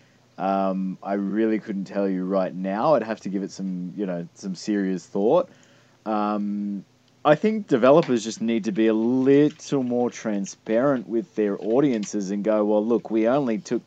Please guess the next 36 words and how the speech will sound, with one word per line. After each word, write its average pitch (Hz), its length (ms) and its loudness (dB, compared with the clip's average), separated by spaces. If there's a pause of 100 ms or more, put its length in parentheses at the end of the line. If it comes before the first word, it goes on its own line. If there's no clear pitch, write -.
(140)
you 113 140 -4
know, 98 80 -2
we 107 120 -4
only 120 200 0
spent 104 320 -4
this 117 200 -4
long 113 300 6
on 110 140 2
it 101 100 2
or 98 160 2
whatever, 101 460 2 (400)
you 117 120 0
know, 92 280 0
um, 95 640 -2
for, - 160 -4
like, 104 200 0
the 101 80 -12
final 104 300 2
quality 107 560 4 (300)
of 104 160 2
the 98 80 -8
product," 120 500 4
you 110 60 -2
know, 98 140 0
especially 110 500 2
when 101 120 0
it 90 100 -6
comes 101 240 -2
out 92 180 2
really 95 240 -2
bad. 117 300 6
I 104 40 0
mean, 101 200 -2
like, 101 160 -4 (400)
you 110 80 -2
know, 92 160 -2